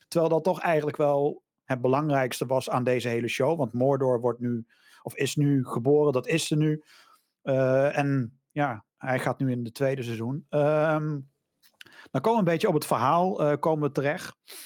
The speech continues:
Ehm, zoals ik al zei, voor mij in, in, in, in een notendop, het verhaal, één gigantische teringbende. Gewoon letterlijk een teringbende van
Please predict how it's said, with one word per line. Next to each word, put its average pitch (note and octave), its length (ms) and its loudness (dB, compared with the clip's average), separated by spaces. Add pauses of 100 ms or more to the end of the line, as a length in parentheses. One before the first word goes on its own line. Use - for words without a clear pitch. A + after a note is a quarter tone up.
(640)
Ehm, C3+ 720 0 (240)
zoals F3+ 240 -4
ik - 60 -2
al E3+ 80 2
zei, E3+ 380 0 (460)
voor D#3 200 -2
mij F3 240 2
in, E3 160 0
in, C#3 240 0
in, C3 180 0
in C3 140 -4
een A#2 180 0
notendop, E3 720 0
het B2 160 -6
verhaal, D3 640 0 (1120)
één G#3 500 2
gigantische D#3+ 1040 -2
teringbende. A2 800 -2 (160)
Gewoon F3 460 0 (140)
letterlijk D#3 580 0
een C3 140 -8
teringbende C#3 600 0
van A#2+ 300 -6